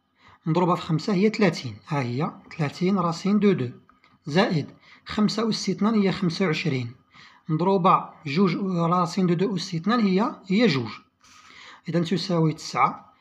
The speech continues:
ناقص ثلاثين راسين دو دو زائد خمسة وعشرين في جوج هي خمسين. خمسين و تسعة هي تسعة وخمسين، ناقص ثلاثين راسين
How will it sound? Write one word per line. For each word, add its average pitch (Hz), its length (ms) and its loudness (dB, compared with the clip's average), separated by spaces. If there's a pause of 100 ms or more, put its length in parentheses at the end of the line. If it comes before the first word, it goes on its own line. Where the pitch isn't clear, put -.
(180)
ناقص 170 500 -4
ثلاثين 165 500 0
راسين 151 420 -4
دو 135 160 -4
دو 170 220 -2 (260)
زائد 156 360 -4
خمسة 165 320 -4
وعشرين 156 300 -2
في 139 60 -4
جوج 196 160 0
هي 202 180 0
خمسين. 160 440 -2 (960)
خمسين 226 380 2
و 233 60 2
تسعة 190 340 -2
هي 180 160 4
تسعة 202 260 -2
وخمسين، 165 540 -2 (840)
ناقص 180 480 0
ثلاثين 180 400 -2
راسين 175 540 0